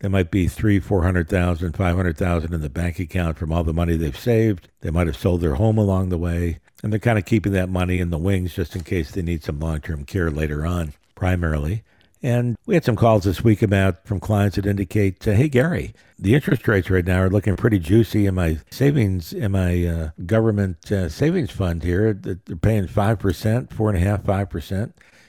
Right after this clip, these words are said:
interest rate. Why don't I just put the money there and not take any risk?" Well, that's a possibility. Uh, it's something to look at, but remember, inflation is above that.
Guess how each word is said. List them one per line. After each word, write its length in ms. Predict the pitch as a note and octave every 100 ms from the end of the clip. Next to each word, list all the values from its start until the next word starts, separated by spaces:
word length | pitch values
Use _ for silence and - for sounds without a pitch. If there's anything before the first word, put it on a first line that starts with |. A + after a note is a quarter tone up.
| _
interest 360 | A#2 - A2 -
rate. 120 | A2
Why 160 | A2 B2+
don't 160 | D3
I 60 | C3
just 200 | B2+ -
put 160 | B2
the 80 | A2
money 240 | G#2 G2+ F#2+
there 280 | G#2 A#2+
and 80 | B2+
not 180 | G#2+ G#2
take 200 | A#2 G#2
any 200 | A2+ F3+
risk?" 480 | G2+ - - - _ -
Well, 260 | F2 A#2+
that's 220 | F#2+ E2
a 60 | F2+
possibility. 760 | F#2+ F#2 - E2+ C3+ B2+ A1+ - _ _
Uh, 180 | - B1+
it's 100 | -
something 260 | G2 E2+ F2+
to 60 |
look 260 | E2+ C3 -
at, 200 | D2 C#2
but 80 | D#2+
remember, 420 | F2 F#2+ F#2 F#2
inflation 440 | - G#2 G2+ G#2+
is 120 | E2
above 320 | D2+ E2 F2 D#2+
that. 340 | D#2 D2+